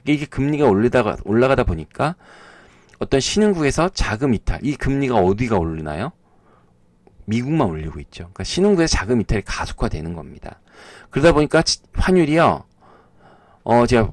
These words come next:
이제 지난, 지난번까지는 천삼십 원을 기준으로 했는데 이제는 지금 업사이드 되-, 되-, 되기 때문에 천구십 원으로 말씀드릴게요. 환율이 천구십 원이 이제 올라-,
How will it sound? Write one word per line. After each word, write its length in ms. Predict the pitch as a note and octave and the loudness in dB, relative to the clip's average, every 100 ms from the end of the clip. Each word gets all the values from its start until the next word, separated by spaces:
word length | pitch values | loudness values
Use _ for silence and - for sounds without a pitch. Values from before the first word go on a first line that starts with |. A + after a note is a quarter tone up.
| - | -4
이제 200 | G2 F#2 - | -2 -2 -6
지난, 560 | - - C#3+ D3+ C3+ D#2+ - _ _ A2+ | -6 0 2 2 -2 -8 -18 _ _ -10
지난번까지는 580 | - D#3+ D3+ - C3+ C#3+ | 0 2 2 2 0 -2
천삼십 540 | - F3+ - G3 - | 0 0 2 0 2
원을 160 | F3+ D#3+ | 0 0
기준으로 360 | - - G#2 G#2 | -2 -2 0 2
했는데 260 | A2+ G#2 | 0 0
이제는 300 | F2+ G2+ G#2 | 0 0 0
지금 220 | F#2 F2+ - - | -2 -6 -8 -10
업사이드 400 | - - B2+ A2+ | -8 0 0 0
되-, 140 | F2 D#2 | -4 -8
되-, 160 | - - | -12 -8
되기 160 | F#2 F2 | -8 -8
때문에 340 | - E2 G2+ | -8 -6 -6
천구십 600 | - - F#3 - A2 - | -4 -2 -2 -2 -6 -4
원으로 180 | C3 B2+ | -2 -2
말씀드릴게요. 640 | F2 - D2+ - - C#2+ - - - - | -4 -8 -12 -14 -14 -16 -16 -20 -20 -12
환율이 340 | - E3 D#3+ D#3 | -4 -2 0 0
천구십 560 | - G#3 G#3 - - | 0 0 0 -2 0
원이 180 | C3 B2+ | 2 2
이제 140 | F#2 G#2 | 2 0
올라-, 420 | F2+ G2+ B2 | 2 2 2